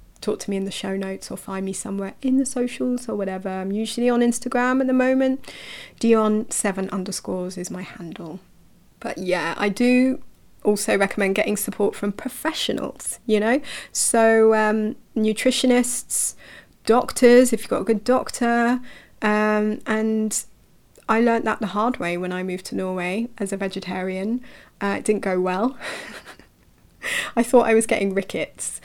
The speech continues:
Um, so I don't say that to scare you, but rather just to remind you that just like nature, your body is an amazing ecosystem, and it's all about balance and getting the right amount of nutrients, uh, fat, energy, and minerals for your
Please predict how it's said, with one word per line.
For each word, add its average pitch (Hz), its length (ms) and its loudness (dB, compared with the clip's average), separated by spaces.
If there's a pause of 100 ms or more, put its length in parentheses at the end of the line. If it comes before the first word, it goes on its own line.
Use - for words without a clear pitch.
(320)
Um, 202 720 0 (160)
so - 160 2
I 233 60 6
don't 277 160 8
say 240 160 4
that 214 180 2
to 214 80 0
scare 185 280 0
you, 180 180 -2
but - 180 -4
rather 240 300 4
just 294 220 2
to 294 60 2
remind 220 460 6
you 185 120 0
that 185 200 0
just 262 220 2
like 254 160 0
nature, 190 360 -2
your 185 220 2
body 196 600 0
is 196 140 0
an 208 60 0
amazing 196 460 0
ecosystem, 180 840 -2
and 196 240 -4 (420)
it's - 300 0
all 269 380 8
about 196 440 0
balance 185 680 2
and 185 240 0
getting 214 240 0
the 190 60 2
right 208 280 0
amount 202 240 2
of 180 80 -4
nutrients, 202 840 0
uh, 180 240 -2
fat, - 680 -2
energy, 196 640 0
and 196 200 0
minerals 190 480 0
for - 120 -4
your 202 520 4